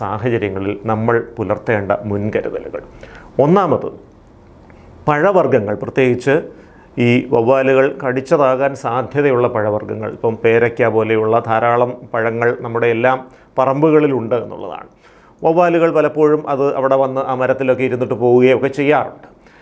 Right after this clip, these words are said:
അപ്പോൾ ഈ പക്ഷികൾ കടിച്ചതായിട്ട്, കടിച്ചു ബാക്കി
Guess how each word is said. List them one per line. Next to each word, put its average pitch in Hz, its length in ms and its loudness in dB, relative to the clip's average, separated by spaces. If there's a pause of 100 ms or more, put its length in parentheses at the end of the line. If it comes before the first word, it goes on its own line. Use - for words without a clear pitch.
(180)
അപ്പോൾ 226 200 2 (280)
ഈ 180 40 2 (260)
പക്ഷികൾ 196 440 2 (180)
കടിച്ചതായിട്ട്, 160 840 2
കടിച്ചു 147 380 -2
ബാക്കി 143 300 0